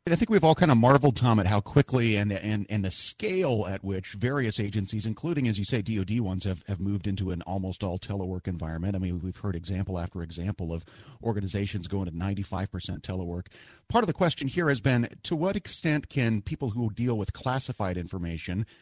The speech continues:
like members of the intelligence community, do that? And the answer is they actually can do some of it. Uh,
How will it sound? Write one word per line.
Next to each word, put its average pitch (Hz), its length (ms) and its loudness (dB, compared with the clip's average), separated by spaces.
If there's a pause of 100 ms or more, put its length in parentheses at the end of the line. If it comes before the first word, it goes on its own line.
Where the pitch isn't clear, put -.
(120)
like 92 260 -2
members 98 280 0
of 98 60 0
the 95 120 -2
intelligence 101 600 0
community, 82 640 -4 (300)
do 92 160 0
that? 78 240 -4
And 107 140 0
the 127 120 0
answer 214 300 -2
is 170 160 -2
they 175 100 -2
actually 233 320 -4
can 247 300 -4
do 196 160 0
some 95 200 -2
of 78 120 -8
it. 69 160 -10
Uh, 92 100 -2